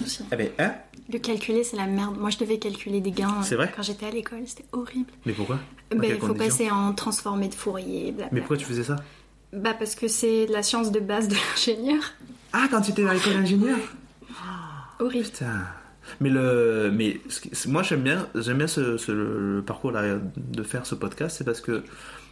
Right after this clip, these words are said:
Speaker 2: ça me permet d'être plus humble par rapport à tous les gens que j'écoute, que je vois et compagnie. On se rend pas compte, alors que moi, c'est à toute petite mesure, euh, l'ampleur du taf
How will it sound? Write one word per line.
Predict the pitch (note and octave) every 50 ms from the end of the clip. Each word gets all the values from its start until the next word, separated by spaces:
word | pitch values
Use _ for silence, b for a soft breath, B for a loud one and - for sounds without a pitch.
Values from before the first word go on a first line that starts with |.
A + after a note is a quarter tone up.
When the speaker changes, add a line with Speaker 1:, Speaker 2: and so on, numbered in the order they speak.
| B
Speaker 2:
ça | - - B2+
me | A#2+ A#2+
permet | - C3+ B2+ C3+ C#3
d'être | C3 B2 A2+ - - A#2
plus | G#2 - - - C3 A2+ - -
humble | B2+ C#3+ D3+ D#3 D3 C#3+
par | C#3+ - B2+ B2
rapport | B2 A#2+ A#2+ - C#3 C3+ C3 B2+ B2+ A#2+
à | A2+ A2
tous | G#2 - - - D3
les | C3 B2 A#2 A2+
gens | A2+ B2+ C3 B2
que | B2+ - G#2+
j'écoute, | G#2 A2+ G#2+ G#2+ - - A#2 A#2 A#2+ A#2+ -
que | - A#2 G#2+
je | G#2+ A2
vois | A2 G#2+ A2 A#2 A#2+ A2+
et |
compagnie. | A2 - G#2+ G#2 G#2+ G#2+ A#2+ C#3 D3 D3 B B B B B B B B
On | - B2 C3 B2+
se | - -
rend | C#3 B2 A#2+ B2 B2 B2
pas | - B2+ A#2+
compte, | A#2+ - C3+ C#3+ D3 D3 - -
alors | - A2 G#2
que | - A#2
moi, | C3 C3
c'est | - -
à | F#2 F#2+
toute | F#2+ - - - F#3 D3 -
petite | C3 C3 B2+ - - -
mesure, | A#2+ A#2 A2+ A2+ B2+ C#3+ C#3+ - B B B B B B B B B B B B -
euh, | G#2+ G#2 G2 G2+ G2 F#2+ G2
l'ampleur | G2 G2 G2+ G2+ G#2 G#2 A2 A#2+ B2 C3 B2+ D3 D3 C#3+ B2
du | B2+ A#2
taf | - C#3 C#3 - - -